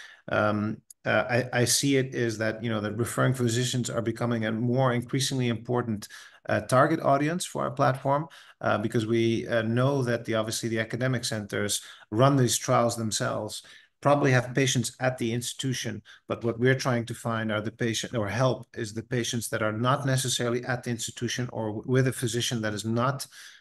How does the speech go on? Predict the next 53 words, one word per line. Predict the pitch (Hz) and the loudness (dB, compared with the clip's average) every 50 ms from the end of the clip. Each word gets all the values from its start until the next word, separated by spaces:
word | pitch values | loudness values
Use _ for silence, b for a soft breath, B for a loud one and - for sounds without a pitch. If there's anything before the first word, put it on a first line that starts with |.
| B B - | B B 0
doing | 113 123 139 135 131 | 4 6 6 6 6
trials | 131 - - 127 127 120 123 123 - - | 4 2 2 4 4 4 4 2 -2 -4
every | 123 113 120 120 | -2 0 0 2
day, | 113 113 117 120 | 2 2 0 0
and | 113 117 127 | 0 0 0
they | 131 143 | 0 0
might | 147 143 147 147 | 0 0 0 0
have | 139 123 | 0 0
all | 127 127 131 | -2 -2 -2
sorts | 127 - - 127 123 123 | -2 -2 -2 -2 -4 -4
of | - 113 _ - | -6 -12 _ -2
questions, | - - 123 - - 131 131 131 123 - | 0 2 2 2 0 -2 -2 -2 -4 -4
or | 101 98 101 101 101 98 B B B B B B B - | -4 -2 -2 -2 -4 -4 B B B B B B B -2
they | 113 107 | 0 0
still | 104 - - - 131 127 | 2 2 4 4 4 4
need | 127 123 120 120 | 4 4 2 2
to | 120 | 0
know | 113 117 123 131 147 147 | 0 2 2 2 2 2
about | 131 113 110 120 117 117 117 | 2 2 2 2 2 2 0
certain | - - 117 113 113 113 | -2 -2 -2 -2 -2 -2
trials. | - - 117 113 110 110 110 113 113 - - | -2 0 2 4 4 6 4 2 0 -2 -6
And | - 113 | -6 -8
I | 110 | -6
think | 107 - 120 123 117 | -6 -4 -4 -2 0
that's | 117 113 113 - - - | 0 0 0 0 -4 -4
where | 113 110 107 107 104 | 0 2 4 4 4
our | 95 110 113 113 | 4 4 2 2
model | 113 110 104 104 104 110 107 107 107 - B B B B B | 2 0 0 0 -2 -2 -2 -4 -6 -6 B B B B B
provides | - 120 110 110 113 113 113 - | 0 2 4 4 4 4 2 0
a | 107 | 0
lot | 107 107 113 113 | 0 0 0 -2
of | 101 98 | -2 -2
value, | - 110 107 110 110 101 95 95 101 113 120 113 - | 0 2 2 4 2 2 0 -2 -4 -6 -8 -6 -4
uh, | 110 110 104 104 107 107 107 104 104 | -2 -2 0 0 0 0 -2 -2 -4
to | - - 120 | -4 -4 -2
support | - - 131 131 - 127 127 123 123 | -2 -2 -2 -2 0 0 0 0 0
the | - 107 | -2 -6
referring, | 104 104 101 - - 110 104 104 104 104 101 B B B B B B | -6 -8 -8 -6 -4 -4 -2 -2 -2 -4 -6 B B B B B B
uh, | B | B
physician. | 107 - 107 98 101 98 95 - 127 127 127 | -4 -2 -2 0 0 0 0 0 0 0 0
So | - - 117 | 0 0 2
we're | 113 120 | 4 4
looking | 123 135 131 139 131 | 4 4 4 2 2
also | 127 127 123 - 131 | 2 2 2 0 -2
to | 123 - 123 120 | -4 -2 -2 -2
a | 117 | 0
lot | 113 113 113 | 2 2 2
of | 117 107 | 2 0
ways | 110 113 117 117 117 120 113 117 | 0 0 0 2 0 0 -2 -2
how | 113 110 113 | -2 -2 -2
we | 113 113 104 | -2 -2 -4
can | - 113 101 | -4 -4 -4
support, | - - 123 - - 120 117 117 113 117 - | -4 -4 -4 -4 -2 -2 0 0 -2 -4 -8